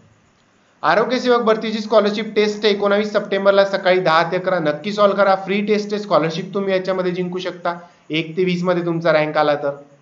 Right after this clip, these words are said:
या व्यतिरिक्त मिशन काकी पोलीस भरतीची batch आहे अकरा, ही पंधरा सप्टेंबरला सुरू होते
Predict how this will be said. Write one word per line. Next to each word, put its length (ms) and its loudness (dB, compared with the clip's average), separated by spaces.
या 140 4
व्यतिरिक्त 400 0
मिशन 400 2
काकी 260 2
पोलीस 320 0
भरतीची 400 0
batch 300 4
आहे 160 4
अकरा, 380 4
ही 60 -8
पंधरा 320 4
सप्टेंबरला 560 2
सुरू 220 -2
होते 420 -2